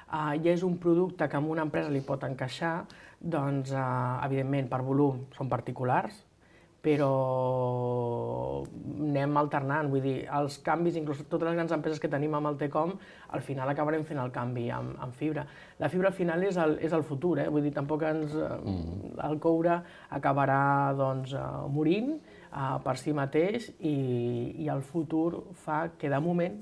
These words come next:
Speaker 1: eh, fins que no
Speaker 2: Clar.
Speaker 1: surti una altra cosa, doncs sigui amb, amb fibra òptica. I nosaltres hem de ser ràpids. Llavors, això de ser, doncs, també petits ens fa ser molt més ràpids, tenir molta cintura, eh, adonar-nos a vegades de,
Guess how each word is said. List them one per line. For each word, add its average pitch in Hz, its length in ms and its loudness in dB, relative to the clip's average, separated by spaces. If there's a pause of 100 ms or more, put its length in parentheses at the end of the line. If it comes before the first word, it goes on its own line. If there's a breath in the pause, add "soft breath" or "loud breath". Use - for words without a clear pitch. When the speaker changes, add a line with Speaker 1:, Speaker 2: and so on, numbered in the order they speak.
(120)
Speaker 1:
eh, 143 280 -4
fins 160 140 0
que 165 80 -4
no 160 80 0
Speaker 2:
Clar. 165 60 2
Speaker 1:
surti 165 120 2
una 170 100 2
altra 156 180 2
cosa, 165 340 0 (460 loud breath)
doncs 151 320 -2
sigui 151 300 0
amb, 147 320 0
amb 147 180 -4
fibra 143 420 2
òptica. 143 440 -4 (260 loud breath)
I 170 60 -2
nosaltres 180 280 2
hem 156 80 0
de 135 80 0
ser 131 140 -4
ràpids. 123 460 -6
Llavors, 165 300 2
això 175 200 -2
de 190 100 2
ser, 180 440 0
doncs, 151 340 -6
també 139 240 0
petits 147 340 -2
ens 143 120 -2
fa 143 140 -2
ser 151 420 2
molt 151 160 0
més 147 100 2
ràpids, 151 380 2
tenir 147 200 -2
molta 147 280 -4
cintura, 160 480 -2 (460 loud breath)
eh, 147 720 4
adonar-nos 170 520 2
a 185 60 4
vegades 170 300 2
de, 160 120 2